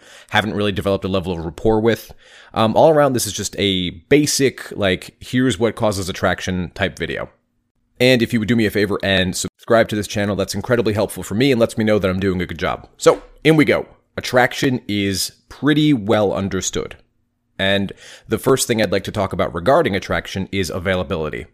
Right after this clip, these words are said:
We know that too much availability diminishes the level of attraction someone can feel for you. This is for many different reasons, but basically we have been taught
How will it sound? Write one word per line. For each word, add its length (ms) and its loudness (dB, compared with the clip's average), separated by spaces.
We 260 2
know 260 6
that 460 -4
too 180 0
much 480 -2
availability 880 0
diminishes 720 2
the 100 0
level 280 0
of 80 -6
attraction 420 -2
someone 240 -6
can 140 -6
feel 180 2
for 140 -8
you. 160 -10
This 300 2
is 220 2
for 320 0
many 240 2
different 260 -4
reasons, 300 -4
but 180 -6
basically 500 -2
we 200 -4
have 240 -6
been 160 -4
taught 440 -2